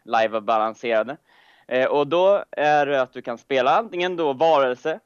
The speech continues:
om du vill ha en mer, om du vill ha en väldigt rolig upplevelse eller vill ha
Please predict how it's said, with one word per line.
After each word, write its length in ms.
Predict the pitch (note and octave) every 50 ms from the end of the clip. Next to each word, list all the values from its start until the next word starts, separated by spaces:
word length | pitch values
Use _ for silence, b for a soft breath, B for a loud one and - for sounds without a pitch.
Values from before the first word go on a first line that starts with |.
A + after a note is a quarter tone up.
| _ _
om 200 | - - C3+ C3+
du 80 | C3+ B2+
vill 140 | B2+ B2+ B2
ha 240 | C3+ C3 C3 F#2+ C3
en 220 | C3+ B2+ B2+ B2+
mer, 500 | C3+ C3+ B2+ A#2+ A#2 A2+ A2+ A2 A2+ A2 - _ _ _ _ _ -
om 100 | D3+ E3+
du 60 | F3+
vill 80 | G3 G#3
ha 140 | G3 F3+ D#3+
en 140 | D3+ C#3+
väldigt 400 | D#3 G3 G3+ D3+ C#3+ D3+ C#3 B2
rolig 340 | D#3+ F3 F#3 E3+ D3 C#3 C#3
upplevelse 680 | C#3+ D#3 D3+ - - B2+ B2 A#2 A#2+ C3 B2+ - C3+
eller 480 | C3 B2 B2+ C3+ C3 C3+ C3+ C3+ C3 B2+
vill 200 | B2 C3 B2+ B2
ha 400 | C3+ C#3 C3 B2 A#2+ A#2 -